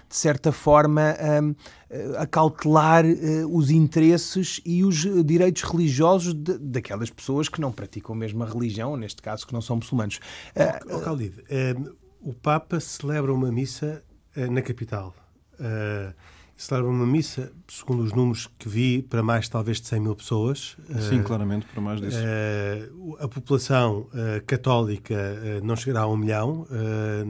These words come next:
Speaker 2: naquele, naquele território, portanto, talvez para cerca de quinze por cento da população cristã católica. Ehm,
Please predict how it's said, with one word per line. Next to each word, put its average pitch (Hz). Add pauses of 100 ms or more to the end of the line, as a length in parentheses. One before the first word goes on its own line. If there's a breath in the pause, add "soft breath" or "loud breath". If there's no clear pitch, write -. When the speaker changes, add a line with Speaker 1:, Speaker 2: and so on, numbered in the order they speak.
(180)
Speaker 2:
naquele, 107 (160)
naquele 107
território, 117
portanto, - (460 loud breath)
talvez 107
para 101
cerca -
de -
quinze 143
por -
cento 120
da 113
população 110
cristã 113
católica. 107 (680 loud breath)
Ehm, 127